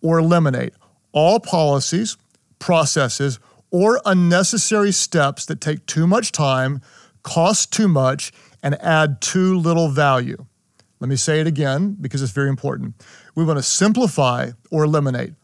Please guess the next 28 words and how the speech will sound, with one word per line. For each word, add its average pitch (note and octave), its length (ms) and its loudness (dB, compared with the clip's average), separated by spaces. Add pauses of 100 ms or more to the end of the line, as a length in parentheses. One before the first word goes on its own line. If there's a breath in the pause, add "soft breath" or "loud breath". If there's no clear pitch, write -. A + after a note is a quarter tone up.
(180)
all D#3 240 2
policies, E3+ 720 0
processes, D#3+ 680 -2
unnecessary F#3 640 2
steps - 360 -4 (280 loud breath)
that C#3+ 120 -8
take D3 220 -4
too F3+ 180 0
much G#3+ 260 0
time, C3+ 440 0 (140)
cost F#3 480 -2
too G#3+ 140 0
much, C#3 420 0 (300 loud breath)
and C#3+ 120 -2
add D3 400 0
too D3 340 -2
little C#3 280 -2
value. B2 480 -6 (420 soft breath)
Why? C#3 380 -2 (420 loud breath)
Because E3+ 440 0
if D#3+ 140 -4
you're F3 220 0
overrun F3 800 0 (160)
with - 140 -12
complicated F3 640 -2
processes D3 680 -2
and C3+ 280 -4
rules, B2 400 -2